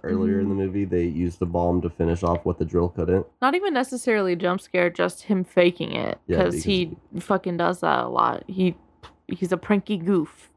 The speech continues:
Speaker 1: He's a manipulator, we know full well now.
Speaker 2: Absolutely,
Speaker 1: Because,
Speaker 2: yeah.
Speaker 1: um, just to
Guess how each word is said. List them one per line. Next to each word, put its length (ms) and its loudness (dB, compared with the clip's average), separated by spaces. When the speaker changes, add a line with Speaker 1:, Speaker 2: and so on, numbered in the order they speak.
Speaker 1:
He's 200 -2
a 80 2
manipulator, 880 0
we 120 2
know 180 0
full 360 -2
well 140 -2
now. 240 -4
Speaker 2:
Absolutely, 540 0
Speaker 1:
Because, 140 -4
Speaker 2:
yeah. 300 0
Speaker 1:
um, 180 -8
just 220 -4
to 120 0